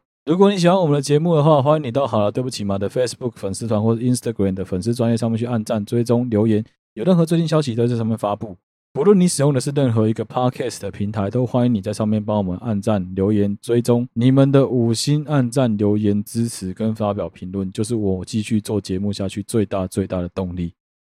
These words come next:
如果你有任何对节目上的批评、指教、评论，或者想跟我们聊聊天、想投稿的话，都欢迎你私讯我们I G粉专小盒子。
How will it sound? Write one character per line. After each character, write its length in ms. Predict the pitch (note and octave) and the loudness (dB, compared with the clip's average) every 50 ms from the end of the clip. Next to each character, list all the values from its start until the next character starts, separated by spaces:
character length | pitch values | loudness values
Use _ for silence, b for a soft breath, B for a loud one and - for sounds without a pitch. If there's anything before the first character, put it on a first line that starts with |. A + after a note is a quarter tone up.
| _ _ _ _ _ | _ _ _ _ _
如 160 | - C3 D3+ | -6 -4 -2
果 160 | D#3+ F3 E3 C#3+ | 2 2 4 4
你 80 | C#3 | 4
有 140 | D3+ C#3+ B2 | 4 2 2
任 180 | B2+ D3 C#3 B2 | 2 2 2 0
何 140 | A#2+ A#2 | 0 -2
对 180 | A2+ - C#3 B2 | -2 -4 -6 -6
节 180 | A#2 - A2 A2+ | -4 -2 0 0
目 160 | A#2+ A#2+ A#2 | 0 -2 -2
上 200 | A2 B2+ A#2 G#2 | -4 -4 -4 -4
的 100 | G#2 G2+ | -6 -8
批 240 | G2+ - - B2+ B2 | -10 -10 -10 -10 -10
评、 240 | A2 G2+ G2 G2 | -8 -8 -8 -8
指 220 | G2+ - - F#2+ F#2 | -8 -10 -14 -18 -8
教、 260 | - A2+ A2 G#2 F#2+ | -4 -2 -2 -2 -2
评 220 | - - G2 F#2+ | -4 -6 -6 -4
论， 180 | F#2+ A2 G#2+ G2 | -2 -4 -4 -2
或 120 | F#2 A#2+ | -2 -4
者 60 | A#2 A2 | -4 -4
想 200 | - F#2+ F2 F#2 | -6 -8 -8 -4
跟 120 | - A#2+ | 0 0
我 60 | A#2+ | 0
们 160 | G#2+ F#2+ F#2+ | 0 -2 -4
聊 140 | F#2+ G2 G2 | -4 -2 0
聊 120 | G2+ G2+ G2+ | 0 0 -2
天、 240 | - A#2 A#2 A#2 | -2 -4 -4 -4
想 160 | A2+ - F#2+ F2+ | -4 -4 -6 -6
投 160 | - - G2+ G#2+ | -4 -2 -2 -2
稿 200 | G#2+ G#2 F#2+ F2+ | -2 -2 -4 -4
的 80 | F2+ | -2
话， 200 | F#2+ A2 A2 G2 | -2 -2 -2 -2
都 200 | F2+ - B2+ C#3+ | -4 -4 -4 0
欢 180 | C3 D3 D3+ D3+ | 0 0 0 0
迎 60 | D3 | 0
你 80 | B2 G#2 | -2 -4
私 220 | - - B2+ C3 | -4 -4 -4 -2
讯 140 | B2+ C#3+ C3 | 0 0 0
我 60 | A2 | 0
们 120 | G2 G2+ | -2 -4
I 180 | - A#2 B2 B2 | -6 -6 -6 -8
G 220 | A#2 - B2+ B2+ | -6 -6 -6 -6
粉 180 | B2 - G#2 G2 | -6 -6 -10 -10
专 220 | G2 - A2+ A#2+ | -8 -6 -6 -6
小 180 | A#2 - F2+ E2+ | -4 -4 -6 -6
盒 200 | F2+ F#2+ F#2+ F#2+ | -6 -6 -6 -6
子。 160 | - - F2+ | -8 -10 -16